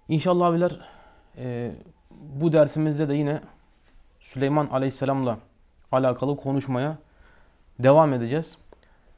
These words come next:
Bu dersimizde abiler iki konu işleyeceğiz Süleyman Aleyhisselam'a dair. Birincisi Süleyman Aleyhisselam'ın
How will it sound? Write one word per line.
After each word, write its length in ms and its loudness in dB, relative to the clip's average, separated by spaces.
Bu 120 0
dersimizde 500 2
abiler 380 2
iki 220 -6
konu 300 2
işleyeceğiz 600 -8
Süleyman 360 -4
Aleyhisselam'a 520 -4
dair. 340 -4
Birincisi 640 0
Süleyman 380 0
Aleyhisselam'ın 640 0